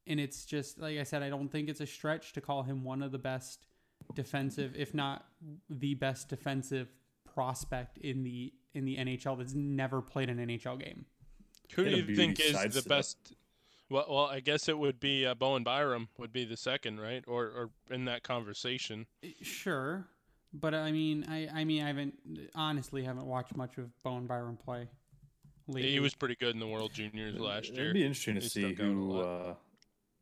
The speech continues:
Speaker 3: a, a list of comparables for that, of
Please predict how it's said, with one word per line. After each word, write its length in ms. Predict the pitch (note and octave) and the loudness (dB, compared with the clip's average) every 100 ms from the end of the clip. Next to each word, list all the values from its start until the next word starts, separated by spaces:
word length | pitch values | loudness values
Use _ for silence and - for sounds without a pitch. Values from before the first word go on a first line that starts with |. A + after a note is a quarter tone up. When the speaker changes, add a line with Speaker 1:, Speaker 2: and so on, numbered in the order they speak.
| - - - - - A2+ | -20 -20 -20 -20 -18 -8
Speaker 3:
a, 220 | A#2+ G#2+ | -6 -2
a 20 | A2+ | -2
list 400 | G2 G#2 - G2+ | 0 0 0 -6
of 100 | - | -6
comparables 640 | G2 - F#2 F2+ F2+ F2+ | -6 -4 -2 -2 -4 -4
for 120 | - | -8
that, 260 | F#2 F2 F2+ - - | -10 -10 -12 -16 -6
of 180 | A2 | -6